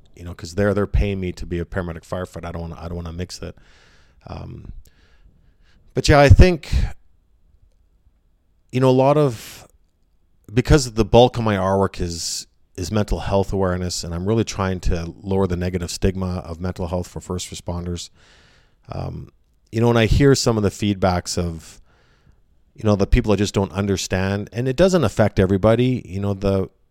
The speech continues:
you know, occupational stresses and, you know, post-traumatic stress doesn't affect everybody. Uh, but I just wish that people would be more open-minded to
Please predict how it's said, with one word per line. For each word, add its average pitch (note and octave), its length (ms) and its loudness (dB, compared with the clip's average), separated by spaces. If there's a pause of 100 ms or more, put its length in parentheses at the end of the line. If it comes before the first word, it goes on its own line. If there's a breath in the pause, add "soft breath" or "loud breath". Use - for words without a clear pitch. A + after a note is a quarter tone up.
(120)
you G2+ 60 -14
know, G#2+ 80 0
occupational A2 560 -2
stresses F#2+ 800 -2
and, E2+ 220 -6 (1000 soft breath)
you G2 100 -10
know, F2+ 100 -4
post-traumatic F#2+ 720 0
stress - 300 -2
doesn't B2 260 0
affect G2 380 -2
everybody. D#2+ 640 -2 (460 soft breath)
Uh, D#2+ 200 -8
but G#2 140 0
I A2+ 80 6
just D#3 260 -2
wish A#2 240 2
that - 420 -4
people A2 320 -2
would F#2+ 100 2
be F#2+ 120 -2
more F#2 320 -4
open-minded F#2 960 -4
to E2+ 460 -6